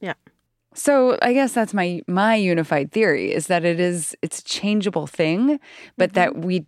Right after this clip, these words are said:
Speaker 2: don't have to feel like shit about it. And that's, I see a lot of people who come up with stories about why it's okay that they feel like shit in their jobs.
Speaker 1: Yeah.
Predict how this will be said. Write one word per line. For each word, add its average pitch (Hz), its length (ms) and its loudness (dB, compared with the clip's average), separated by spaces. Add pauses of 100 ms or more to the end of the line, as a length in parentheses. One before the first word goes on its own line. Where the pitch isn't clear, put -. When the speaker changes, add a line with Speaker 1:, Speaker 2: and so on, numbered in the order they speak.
Speaker 2:
don't 180 260 2
have 165 200 -2
to 165 120 -2
feel 147 220 -4
like 143 180 -2
shit 143 220 -2
about 151 240 0
it. 185 200 2
And 160 220 0
that's, 156 500 -2
I 196 120 2
see 202 260 -2 (140)
a 170 80 -2
lot 160 240 -2
of 156 100 -10
people 151 440 -2 (360)
who 170 140 -4
come 156 240 -2
up 151 140 -2
with 165 120 -2
stories 151 500 0
about 147 380 -2
why 147 140 0
it's 123 180 -2
okay 147 320 0
that 185 180 -4
they 233 120 0
feel 247 240 -2
like 247 160 -4
shit - 260 -2
in 254 60 -4
their 247 140 -2
jobs. 233 580 -4 (160)
Speaker 1:
Yeah. 185 200 0